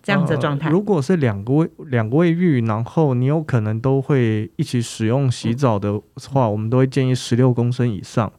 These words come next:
Speaker 1: 哦，十六以上。
Speaker 2: 对，十六公升以上。
Speaker 1: 好，我相信大家会跟海豚一样有很大的切身之痛。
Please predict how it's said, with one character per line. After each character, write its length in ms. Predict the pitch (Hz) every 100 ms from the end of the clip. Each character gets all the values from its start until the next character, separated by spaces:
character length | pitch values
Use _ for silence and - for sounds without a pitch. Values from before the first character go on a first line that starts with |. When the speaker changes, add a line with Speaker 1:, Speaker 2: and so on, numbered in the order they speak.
| -
Speaker 1:
哦， 260 | 151 147 139
十 240 | - 165
六 240 | 170 190 151
以 120 | 123
上。 280 | - 151 -
Speaker 2:
对， 160 | 139 117
十 140 | -
六 120 | 123
公 160 | 117 113
升 140 | 120
以 80 | 101
上。 260 | 107 110 -
Speaker 1:
好， 340 | - 143 139 -
我 240 | - 160 139
相 200 | - 196
信 220 | 214 185
大 320 | 175 190 180 180
家 100 | 208
会 80 | 196
跟 180 | 180
海 160 | 196 151
豚 160 | 165 165
一 40 |
样 160 | 170 170
有 60 |
很 100 | 165
大 160 | 160 170
的 40 |
切 180 | 151 208
身 160 | 190 180
之 120 | 185
痛。 140 | 214